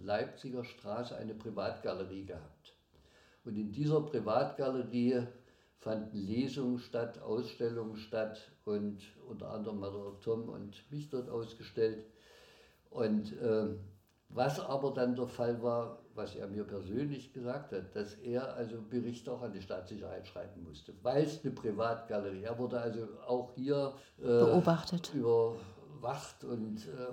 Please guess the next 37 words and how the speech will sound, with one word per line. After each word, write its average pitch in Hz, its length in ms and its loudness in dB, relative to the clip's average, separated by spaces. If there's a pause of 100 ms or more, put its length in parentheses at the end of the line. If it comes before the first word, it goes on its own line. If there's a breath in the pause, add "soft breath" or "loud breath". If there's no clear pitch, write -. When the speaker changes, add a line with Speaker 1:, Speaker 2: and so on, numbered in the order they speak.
Speaker 1:
und 107 200 -10
er 123 160 -2
hat 123 160 -4
dort - 320 -4
mit, 120 180 -6 (180)
und - 160 -18
das - 260 -12
konnte 107 300 -4
er 107 220 -6
sehr, 123 280 4
sehr 110 200 4
gut, 117 320 -4
er 104 160 -4
war 101 140 -4
ja 104 100 -6
Kabarettist, 101 840 -6 (600 loud breath)
er 113 120 -4
konnte 127 540 2 (460)
den 117 400 -4
Leuten 127 380 2
dort 127 220 -2
was 110 140 0
hinschreiben, 127 920 0 (1080)
die 123 100 -6
konnten 135 380 2
A, 135 220 -2
nichts 131 240 -4
damit 120 280 4
anfangen, 143 640 0
teilweise 123 420 4
hat 120 120 0
er 113 100 -2
die 123 180 -4
noch 120 160 0
ins 104 180 -6
Lächerliche 117 540 0
gezogen, 123 600 -2